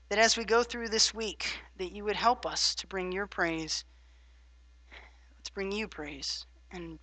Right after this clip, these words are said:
to bring you honor in the work that we do, and to direct others who see our work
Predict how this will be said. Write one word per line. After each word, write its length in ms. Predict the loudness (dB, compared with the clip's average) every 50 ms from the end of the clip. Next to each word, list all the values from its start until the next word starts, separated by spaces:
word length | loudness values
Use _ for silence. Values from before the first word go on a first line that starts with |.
| -14 -12
to 100 | -10 -6
bring 200 | -4 -4 -2 -2
you 200 | -4 -4 -4 -2
honor 380 | 2 4 4 4 4 2 0 -2
in 340 | -4 -4 -4 -4 -4 -6 -8
the 100 | -8 -8
work 240 | -6 -6 -6 -6 -6
that 160 | -8 -6 -4
we 120 | -4 -6
do, 300 | -4 -2 -4 -4 -4 -6 -10 -16 -20 -20 -20 -20 -20 -20 -20 -20 -20 -20 -20 -20 -16 -12
and 100 | -8 -6
to 80 | -6 -4
direct 360 | 0 4 4 4 4 4 4
others 560 | 2 4 4 2 0 0 0 0 0 0 -2 -4
who 100 | -4 0
see 220 | 0 2 2 2
our 140 | 2 0 0
work 400 | -2 -4 -10 -14 -16 -20 -20 -20